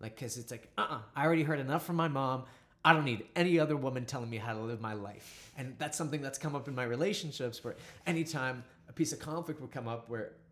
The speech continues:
you know, they're trying to just help me with something, my gut response is, "Shut the fuck up. You don't fucking know me. Like, I know myself better than you." It's like, yeah, to an extent.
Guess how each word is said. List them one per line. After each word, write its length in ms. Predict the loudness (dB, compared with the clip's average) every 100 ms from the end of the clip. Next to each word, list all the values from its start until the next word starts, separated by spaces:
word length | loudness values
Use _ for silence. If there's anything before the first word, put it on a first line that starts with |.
| -16
you 80 | -8
know, 80 | -6
they're 120 | -4
trying 320 | -4 -2 -2 -4
to 80 |
just 200 | -6 -8
help 340 | -6 -2 -2 -2
me 120 | -4
with 140 | -4 -6
something, 420 | -8 -8 -10 -10 -14 -20 -10
my 180 | -8 -8 -4
gut 220 | -4 -4 -6
response 380 | -8 -6 -8 -10
is, 100 | -14
"Shut 200 | -8 -8
the 60 | -8
fuck 220 | -18 -20
up. 160 | -20 -16
You 140 | -8 -8
don't 140 | -8
fucking 260 | -10 -10 -10
know 140 | -8
me. 160 | -8 -10
Like, 180 | -12 -6
I 60 | -4
know 100 | -4
myself 320 | -4 -4 -4
better 180 | -2 -2
than 160 | -2 -4
you." 160 | -6 -8 -16 -20 _
It's 120 | -10
like, 220 | -8 -8
yeah, 580 | -6 -2 0 0 -2 -4 -10 -14
to 260 | -12 -6 -4
an 60 |
extent. 640 | -4 -6 -8 -10 -12 -16